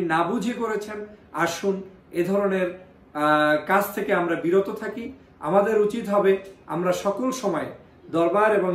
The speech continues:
ইসলামের খেদমত আঞ্জাম দিয়ে যাব। আল্লাহ পাক আমাদেরকে দ্বীনে কাজে সকল পীর মাশায়েখ, হক্কানি আলেম ওলামা যে যেখানে আছেন সবার পাশে খেদমত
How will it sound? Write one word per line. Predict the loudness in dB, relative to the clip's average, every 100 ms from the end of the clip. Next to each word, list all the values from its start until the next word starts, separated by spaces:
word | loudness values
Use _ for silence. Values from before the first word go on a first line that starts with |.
| -2
ইসলামের | -2 -2 -2 -4
খেদমত | -6 -6 -6 -6 -12 -20 -12 -6
আঞ্জাম | -2 0 0
দিয়ে | -2 -2
যাব। | -2 -4 -6 -2
আল্লাহ | 0 0 0
পাক | -2 -2
আমাদেরকে | -4 -2 -4 -2 -4 -4 -18 -16 -2
দ্বীনে | 0 0 -2 2
কাজে | 2 2 -2 -4
সকল | -4 -2 0
পীর | 0 -2 -2
মাশায়েখ, | -4 -2 -4 -4
হক্কানি | -8 -6 -4 -4
আলেম | -2 -4
ওলামা | -4 -4 -6 -8 -16 -18 0
যে | 2 2
যেখানে | 0 2 2
আছেন | 2 0 -4
সবার | 0 2 2
পাশে | 2 0 -2 -4 -10 -20 -4
খেদমত | -2 0 -4